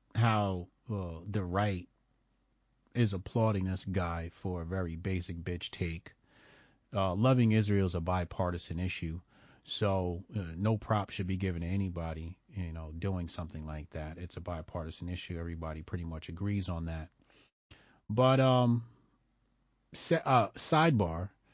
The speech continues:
how the fuck did Fetterman become a senator?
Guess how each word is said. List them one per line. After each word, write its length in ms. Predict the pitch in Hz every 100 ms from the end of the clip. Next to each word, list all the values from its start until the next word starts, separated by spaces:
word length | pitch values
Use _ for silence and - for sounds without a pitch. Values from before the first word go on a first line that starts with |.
| _ _ _
how 220 | - 147
the 100 | 202
fuck 460 | - - - 120 -
did 140 | 139
Fetterman 540 | 135 - 123 147 147 139
become 400 | 143 - 104 117
a 60 |
senator? 640 | 127 - 185 220 151 82